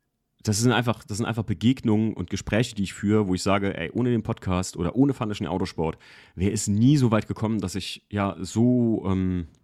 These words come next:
wie soll man sagen, so mit offenen Augen in der Szene so, so, äh, Leute finde, die eigentlich gar nicht so ultra bekannt sind oder so.“ Ne? Es ist, es ist für mich überhaupt nicht entscheidend, ob ich jetzt irgendwie einen Podcast mit, äh, ähm,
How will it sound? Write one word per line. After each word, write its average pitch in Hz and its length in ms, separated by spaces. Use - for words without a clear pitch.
wie - 60
soll 78 100
man 90 160
sagen, 87 340
so 107 180
mit 147 120
offenen 113 300
Augen 117 520
in 85 220
der 98 180
Szene 110 420
so, 98 380
so, 92 440
äh, 90 140
Leute 113 260
finde, 131 260
die 110 140
eigentlich 107 220
gar 98 140
nicht 113 140
so 104 360
ultra 110 560
bekannt 117 420
sind 151 160
oder 131 200
so.“ 127 340
Ne? 104 240
Es - 100
ist, - 180
es - 140
ist 110 80
für 160 100
mich 127 120
überhaupt 101 240
nicht 123 120
entscheidend, 127 680
ob 113 140
ich 104 80
jetzt 104 180
irgendwie 113 220
einen 110 100
Podcast 110 520
mit, - 380
äh, 104 40
ähm, 87 800